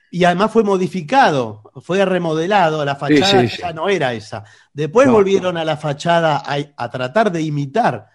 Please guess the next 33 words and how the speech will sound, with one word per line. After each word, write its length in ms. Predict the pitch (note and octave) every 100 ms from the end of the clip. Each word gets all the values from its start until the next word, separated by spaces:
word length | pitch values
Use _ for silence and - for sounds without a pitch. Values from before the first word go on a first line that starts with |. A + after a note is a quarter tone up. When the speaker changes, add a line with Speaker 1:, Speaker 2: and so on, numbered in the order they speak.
| _ _
Speaker 1:
la 120 | - A#2
fachada. 640 | A#2+ A2 D3 D3 C3 A#2
Speaker 2:
No, 140 | B3+ G3+
pero 160 | G#3
esta 220 | A#3+ A#3+ G3+
no 120 | G#3
es 80 | F#3+
ni 100 | F3
siquiera 480 | F3+ C#3+ F#3+ F3+
una 240 | D#3+ D3+ C#3+
imitación 1000 | C#3+ C3+ C3 C3 F#3+ F3+ C#3+ G#2 F2+ - _
de 220 | A#2+ A2+
la, 460 | A2 G#2+ G2+ F#2 - _ _ _ _ _ _ _ _ _
de 200 | - B2
la 240 | B2+ B2 A#2+
Speaker 1:
No, 60 |
porque 120 | A#2+ -
Speaker 2:
torre, 320 | F3 D3 C3+ C3
Speaker 1:
les, 80 | B2+
Speaker 2:
digamos. 340 | C3 C3 G#2+
Speaker 1:
les 60 | F#3
quedó 180 | G#3+ G3
corto, 580 | C4 G3 - A#2 G#2 -
les 160 | A#2+
quedó 360 | A#2 D3 D#3+ D3
Speaker 2:
Sí, 120 | D3+ E3
sí, 100 | C#3+
Speaker 1:
corto. 100 | A#2+
Speaker 2:
les 80 | A2
quedó 300 | C3 D3 D#3+
corto. 720 | D#3 D3+ C3+ C3 A#2+ A2 F#2 _ _ _
Pero 160 | C3 C#3+
además 340 | E3+ G3+ E3+